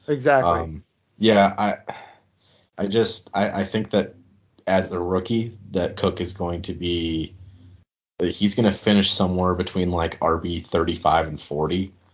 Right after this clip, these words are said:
Speaker 2: and everyone's gonna be, like, very disappointed, even though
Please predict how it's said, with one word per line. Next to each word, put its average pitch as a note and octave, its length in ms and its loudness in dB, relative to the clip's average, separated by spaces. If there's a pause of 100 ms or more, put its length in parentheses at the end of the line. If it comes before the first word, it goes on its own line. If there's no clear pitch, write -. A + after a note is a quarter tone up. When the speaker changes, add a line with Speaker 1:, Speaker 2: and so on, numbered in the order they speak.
(360)
Speaker 2:
and E2+ 920 -2 (1300)
everyone's F2 500 -2
gonna E2 280 -4
be, E2 320 -4
like, D#2 360 0
very D#2 320 2
disappointed, D#2 640 -4
even D2+ 280 -4
though D2+ 340 0